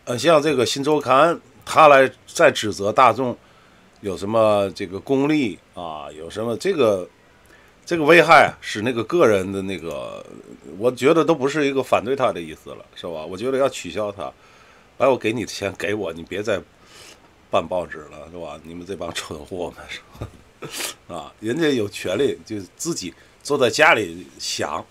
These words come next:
是吧？或者坐在家里自己和自己说，别人有多蠢有多蠢。 <clears throat> 但是你这些个家伙们拿了我的钱，在这里指-，指手画脚的，我就不开心，是吧？你拿你自己的钱去指手画脚。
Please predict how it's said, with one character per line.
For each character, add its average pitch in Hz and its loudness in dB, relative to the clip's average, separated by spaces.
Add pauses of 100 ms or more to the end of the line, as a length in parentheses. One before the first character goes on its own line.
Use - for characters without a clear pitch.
(100)
是 95 -14
吧？ 90 -8 (460)
或 156 -4
者 131 0
坐 165 -4
在 131 2
家 143 0
里 107 -2
自 131 -12
己 104 -8
和 110 -6
自 151 -12
己 92 -12
说， 131 -6
别 80 -12
人 87 -6
有 85 -12
多 92 -10
蠢 82 -12
有 73 -14
多 80 -12
蠢。 69 -16 (2000)
<clears throat> - 6 (1600)
但 156 6
是 151 4
你 113 -2
这 131 -2
些 135 0
个 120 -2
家 117 4
伙 113 0
们 98 -6
拿 104 0
了 117 0
我 85 -8
的 98 -6
钱， 98 -4
在 101 -8
这 104 -8
里 92 -10 (180)
指-， - -12
指 107 -10
手 92 -8
画 95 -4
脚 80 -10
的， 76 -14
我 82 -6
就 139 -6
不 156 -8
开 139 0
心， 147 -8
是 127 -6
吧？ 107 -2
你 143 -4
拿 135 2
你 123 -4
自 165 -12
己 127 -12
的 98 -10
钱 82 -12
去 87 -16
指 87 -14
手 73 -16
画 65 -12
脚。 67 -20